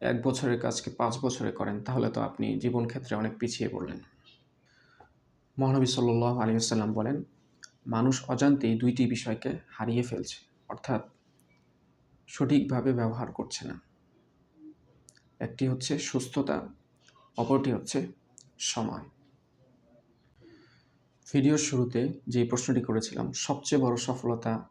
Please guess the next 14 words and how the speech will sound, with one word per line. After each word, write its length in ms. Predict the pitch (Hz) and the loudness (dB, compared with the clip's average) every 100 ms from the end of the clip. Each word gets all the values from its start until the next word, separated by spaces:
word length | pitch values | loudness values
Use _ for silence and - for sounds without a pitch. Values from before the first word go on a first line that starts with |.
| _ | _
কি? 280 | - - - - _ _ _ _ _ _ | -8 -8 -8 -16 _ _ _ _ _ _
মহান 140 | 117 117 | -2 2
আল্লাহ 200 | 117 117 - | 2 0 0
তাআলা 220 | 113 120 | 0 2
বলেন, 340 | 131 151 180 - _ _ _ _ _ _ _ _ _ _ _ _ _ _ _ _ _ _ _ _ _ _ _ _ _ _ | 2 2 0 -6 _ _ _ _ _ _ _ _ _ _ _ _ _ _ _ _ _ _ _ _ _ _ _ _ _ _
"ফামান 380 | - 131 123 120 | -2 2 2 2
যুহজিহা 680 | 113 139 156 - 143 135 165 | 2 0 0 0 -2 0 0
আনিন 380 | 120 117 113 107 | 2 4 4 2
নার 320 | 110 131 147 - - - | 2 4 2 -2 -14 -4
ওয়া 120 | 107 | 0
উদখিলাল 640 | 123 127 123 123 120 110 | 2 2 0 -2 0 0
জান্নাতা 720 | 107 123 135 135 131 143 - | 2 4 6 6 2 0 -4
ফাকাদ 420 | - - - 110 - | -6 -8 -2 -4 -4
ফাজ।" 600 | - 65 - - - | -8 -8 -8 -10 -12